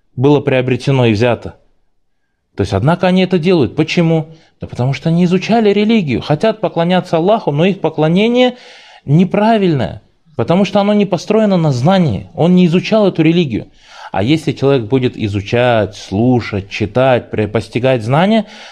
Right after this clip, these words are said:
тогда он начнёт исправлять своё поклонение и поклоняться своему Господу правильным, должным образом, так как это любимо ему, Табарака ва Тааля. وَيَعْرِفُ كَيْفَ يَأْمُرُ بِالْمَعْرُوفِ وَكَيْفَ يَنْهَى عَنِ الْمُنْكَرِ.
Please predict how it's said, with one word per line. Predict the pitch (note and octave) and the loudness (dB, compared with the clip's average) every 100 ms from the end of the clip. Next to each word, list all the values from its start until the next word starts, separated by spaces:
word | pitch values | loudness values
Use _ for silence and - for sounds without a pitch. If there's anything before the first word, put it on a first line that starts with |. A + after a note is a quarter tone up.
| - | -6
тогда | A#2 G#2 C#3+ D#3 | -4 0 0 0
он | C3+ | 0
начнёт | A2+ G2 - C#3 D#3 D#3 | -2 -4 -2 0 0 -2
исправлять | A#2 - A#2+ C3+ D#3 | -10 -6 -2 0 0
своё | - A#2+ | 0 -2
поклонение | B2 C3 C#3+ F3+ D#3 | -2 -2 0 2 2
и | C3+ | 0
поклоняться | B2+ B2 D3+ D#3+ C3 | -2 -2 0 -2 -4
своему | - C3+ C3 | -2 0 0
Господу | C3+ F3+ - G3+ G3+ - - - - | 0 -2 -2 -2 -2 -8 -20 -12 -2
правильным, | C#3 D#3+ C#3 B2 A2 | 2 2 0 -2 0
должным | A2 E3 C3 B2 | 0 0 0 0
образом, | A#2 F2+ F2+ D#2+ D#2 _ _ | 0 -2 -6 -8 -16 _ _
так | F#3 F#3 | -2 -2
как | D3+ D#3 | -2 -2
это | D3+ | 0
любимо | B2+ B2+ C3 F#3 D3+ | 0 2 2 2 2
ему, | A#2 B2 D3 | 0 2 2
Табарака | A2 A2 A#2 G2+ G2+ | 0 -2 -2 -2 -4
ва | |
Тааля. | G2 D#2+ D#2 - _ _ - - - - - | -2 -2 -4 -12 _ _ -20 -20 -20 -20 -4
وَيَعْرِفُ | G#2+ E3+ A#3 A#3 G3+ E3 | 0 2 2 0 0 0
كَيْفَ | G3 A#3 - | 2 0 2
يَأْمُرُ | F#3 E3+ - E3 | 2 2 2 0
بِالْمَعْرُوفِ | D3+ D3 C#3+ D#3+ F#3 F3+ - | 2 2 2 2 2 0 -4
وَكَيْفَ | G2 F#2+ B2+ C#3 C3+ | -6 -2 0 0 0
يَنْهَى | C3+ E3 | 0 0
عَنِ | E3 C#3 E3+ | 0 0 0
الْمُنْكَرِ. | E3 A3 A3 D3 | 2 2 2 -2